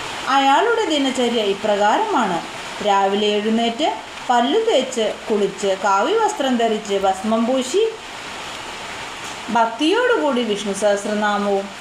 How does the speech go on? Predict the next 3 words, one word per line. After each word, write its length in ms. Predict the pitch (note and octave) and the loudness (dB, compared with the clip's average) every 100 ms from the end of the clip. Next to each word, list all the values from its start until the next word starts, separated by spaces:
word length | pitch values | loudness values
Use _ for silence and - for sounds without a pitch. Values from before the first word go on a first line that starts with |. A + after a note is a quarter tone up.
| - - - | -12 -6 0
ആധ്യാത്മരാമായണവും 1400 | A3+ A3 A#3 C#4+ - A4+ G#4 D#4 B3+ A3 G#3+ G3+ G3+ | 2 2 2 0 0 0 2 2 2 2 0 0 0
വായിക്കും. 720 | G3 F#3 F3+ F3 F#3+ F3 - - - - - | 2 2 0 -2 -6 -6 -8 -12 -10 -8 -2
അയാൾ 320 | G#3 G#3+ G#3 | 2 4 2